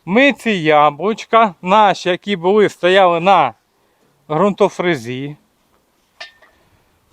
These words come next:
теж віддали токарю, і токар нам переточив, зробив двадцять восьмий діаметр внутрі. І тепер дивіться як.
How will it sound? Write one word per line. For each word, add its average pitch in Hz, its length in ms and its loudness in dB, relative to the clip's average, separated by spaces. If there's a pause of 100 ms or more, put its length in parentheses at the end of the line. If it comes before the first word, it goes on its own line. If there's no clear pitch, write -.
(180)
теж 226 320 2
віддали 208 540 0
токарю, 165 840 0 (400)
і 170 120 -12
токар 214 380 -4
нам 190 220 -2
переточив, 170 720 -8
зробив 160 340 -2
двадцять 175 460 -4
восьмий 151 380 -10
діаметр 107 600 -10 (220)
внутрі. 113 580 -10 (760)
І 202 100 -4
тепер 208 320 0
дивіться 185 460 -4
як. 127 220 -8